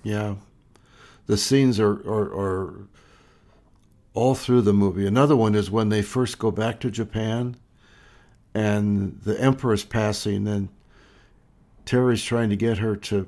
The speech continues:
bow and not look at him, and she just, <laughs> she doesn't want to do that, and she gets mad. She says, "I was just trying to look at the wheels of the carriage." <laughs> I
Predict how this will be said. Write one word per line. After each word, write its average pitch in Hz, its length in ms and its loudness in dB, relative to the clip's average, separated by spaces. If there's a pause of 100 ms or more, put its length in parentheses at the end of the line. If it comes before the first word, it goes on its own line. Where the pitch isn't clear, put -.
bow 117 600 0
and 101 160 0
not 107 240 -2
look 120 240 -4
at 104 160 -2
him, 101 160 -4
and 101 160 -4 (960)
she - 200 -4
just, 135 320 0 (160)
<laughs> - 160 -20
she - 280 -6
doesn't 165 440 0
want 147 200 4
to 127 60 2
do 160 200 6
that, 143 240 4 (420)
and 135 160 4
she 139 160 2
gets 143 280 6
mad. 135 260 4
She 127 80 -6
says, 117 100 0
"I 143 80 8
was 160 200 4
just 185 220 2
trying 175 240 4
to 139 60 4
look 151 220 2
at 151 120 0
the 127 80 4
wheels 113 640 4
of 117 180 -2
the 120 80 0
carriage." 113 720 0 (340)
<laughs> - 340 -20
I 214 100 10